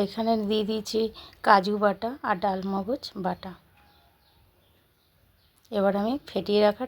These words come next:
টক দই দিয়ে দেবো, দিয়ে সামান্য একটুখানি জল দিয়ে মশলাটা কষিয়ে নেব। দেখো, মশলা থেকে তেল ছেড়ে দিয়েছে।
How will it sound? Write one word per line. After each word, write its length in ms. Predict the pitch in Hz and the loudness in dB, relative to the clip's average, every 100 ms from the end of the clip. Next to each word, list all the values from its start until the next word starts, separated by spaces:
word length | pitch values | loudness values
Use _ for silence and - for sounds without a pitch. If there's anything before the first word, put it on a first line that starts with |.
| - | -2
টক 120 | 196 185 | -2 -2
দই 140 | 190 185 | -4 -4
দিয়ে 120 | 180 170 | -4 -6
দেবো, 160 | 175 208 202 _ _ _ _ _ _ _ _ _ _ _ _ 180 _ _ - - _ _ 202 | -10 -12 -20 _ _ _ _ _ _ _ _ _ _ _ _ -20 _ _ -20 -20 _ _ -6
দিয়ে 160 | 202 233 226 | 0 0 0
সামান্য 300 | 196 190 196 202 | 0 0 0 -4
একটুখানি 280 | - 208 214 | -6 -6 -2
জল 140 | 196 190 190 | 2 2 0
দিয়ে 160 | 196 247 - _ - - - _ | -4 -6 -8 _ -20 -20 -20 _
মশলাটা 440 | 196 180 - 190 226 - | -8 -8 -8 -6 -6 -4
কষিয়ে 320 | 180 - 180 | -6 -6 -6
নেব। 140 | 180 185 190 - - - - - - - - _ - - - - - 190 | -6 -8 -14 -20 -20 -20 -20 -20 -20 -20 -20 _ -20 -20 -20 -20 -20 -6
দেখো, 180 | 196 226 214 | -4 -2 -2
মশলা 300 | 190 180 220 208 | -2 -2 -8 -8
থেকে 160 | 208 233 | -8 -6
তেল 140 | - 190 185 | -4 -6 -6
ছেড়ে 200 | 185 185 180 | -8 -8 -8
দিয়েছে। 340 | 180 175 - | -8 -10 -14